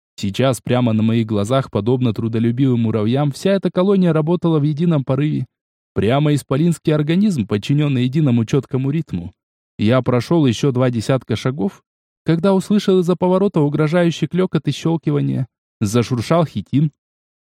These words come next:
Я выключил подствольный фонарь и вжался в стену. Мимо меня пробежал коричневый краб.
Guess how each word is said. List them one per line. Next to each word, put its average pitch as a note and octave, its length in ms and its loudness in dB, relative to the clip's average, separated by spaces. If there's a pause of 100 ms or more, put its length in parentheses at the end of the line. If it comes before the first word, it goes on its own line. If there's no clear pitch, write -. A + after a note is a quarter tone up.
Я D3+ 320 4
выключил G#3+ 540 2
подствольный F#3+ 560 2
фонарь F3+ 400 2
и C3 40 6
вжался C3+ 460 2
в - 40 -4
стену. C#3+ 480 0 (180)
Мимо C3 280 4
меня C3 320 4
пробежал A2 520 0
коричневый G#2 560 -2
краб. F#2+ 260 -4